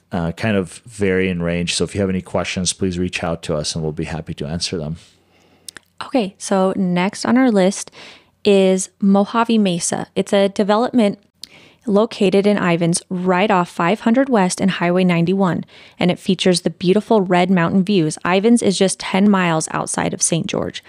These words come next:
Speaker 2: Mojave Mesa has ten spec homes at various stages right now, and one out of ten is move-in ready. Prices on these ten spec homes range from mid six hundreds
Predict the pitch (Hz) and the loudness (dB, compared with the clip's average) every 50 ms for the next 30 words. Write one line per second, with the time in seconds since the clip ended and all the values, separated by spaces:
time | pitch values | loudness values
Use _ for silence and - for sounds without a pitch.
0 | - - - - - _ _ _ - 196 180 190 196 208 269 277 254 214 185 180 | -20 -20 -20 -20 -20 _ _ _ -2 -2 2 2 0 2 4 4 4 4 2 0
1 | - - 185 185 190 - - 180 175 - - - - - 202 214 240 240 - - | 0 0 0 0 0 -2 -2 -2 -2 -4 -10 -6 -2 2 4 4 4 2 0 -2
2 | - 208 - - - - 180 165 160 165 - - 180 - 165 170 180 180 185 185 | -2 -4 -4 -4 -4 -2 0 0 0 -2 -2 -2 -2 -2 0 0 0 2 2 2
3 | 196 190 - - - 175 170 165 160 - 165 160 - 165 165 180 - - 196 196 | 0 0 -2 -2 0 2 2 2 0 0 -2 -2 0 0 0 0 0 0 0 0
4 | 185 165 151 147 160 170 - - _ _ - 170 170 165 160 170 180 185 220 247 | 2 2 0 0 -2 -4 -6 -16 _ _ 0 0 0 2 4 4 4 4 4 2
5 | - - 247 247 262 254 - - 190 170 165 165 - - 170 170 180 180 175 165 | 2 2 2 2 2 0 0 0 2 2 2 4 2 2 2 4 2 2 4 2
6 | 180 185 180 165 175 175 175 - - - - _ _ _ - 214 208 226 - 311 | 2 0 2 2 0 0 0 -2 -6 -10 -14 _ _ _ -2 -2 -2 0 0 0
7 | 302 277 262 - - _ _ - 196 185 180 185 185 190 185 - - - 202 190 | 0 0 -2 -4 -6 _ _ 0 2 2 2 2 2 0 0 -2 -2 0 2 2
8 | 208 220 - - 196 175 - - - - 165 160 170 170 - 170 170 170 170 170 | 2 2 2 0 -2 -2 -2 -4 -4 -2 0 0 0 -2 -2 -2 0 0 2 0
9 | 175 - - - 170 165 170 170 170 180 - - - 233 - - - - 185 170 | 0 0 0 0 0 2 2 2 2 2 2 0 -2 -2 -4 -4 -2 0 2 2
10 | 170 170 170 170 165 156 - - - | 2 2 2 2 0 0 -2 -6 -8